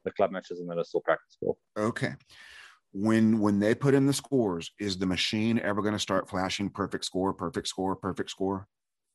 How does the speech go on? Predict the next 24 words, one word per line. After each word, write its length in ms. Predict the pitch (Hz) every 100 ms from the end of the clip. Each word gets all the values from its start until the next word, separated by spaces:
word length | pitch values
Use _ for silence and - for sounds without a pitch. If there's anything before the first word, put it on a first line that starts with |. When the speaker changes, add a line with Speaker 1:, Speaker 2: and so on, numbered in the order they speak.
| _ _ _ _ _ _ _ _ _ _ -
Speaker 1:
Oh, 60 |
what, 160 | 104 95
and, 280 | 98 95 98
and, 220 | 95 92
and, 320 | 95 92 85 _ -
and 200 | 92 87 _ _ _ -
ding 220 | 107 104
and 120 | 92
some 160 | 98 92
dancing 360 | 95 98 107
girls 220 | 101 101
come 180 | - 101
around 400 | 98 95 98 95
and 280 | 85 85 82 - _ _
the 80 | -
pom-poms 560 | - 98 98 113 110 110
and 100 | 113
that? 120 | 120 - 98
No, 240 | 90 80
they 100 | 85
don't 220 | 90 85
do 100 | 80 -
that. 120 | 82 _
Speaker 2:
It's 180 | - -